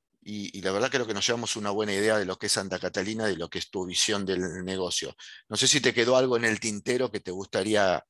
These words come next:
compartir con la audiencia, alguna experiencia personal que, que te haya ayudado y que le transmitís habitualmente a quienes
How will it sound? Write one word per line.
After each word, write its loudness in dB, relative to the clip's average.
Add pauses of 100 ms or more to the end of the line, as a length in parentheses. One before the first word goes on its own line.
(540)
compartir 0
con -4
la -4
audiencia, 0
alguna -2
experiencia 0
personal -2
que, -6 (560)
que -2
te 2
haya 6
ayudado 4
y -6
que 4
le 6
transmitís 0
habitualmente -4
a -6
quienes -4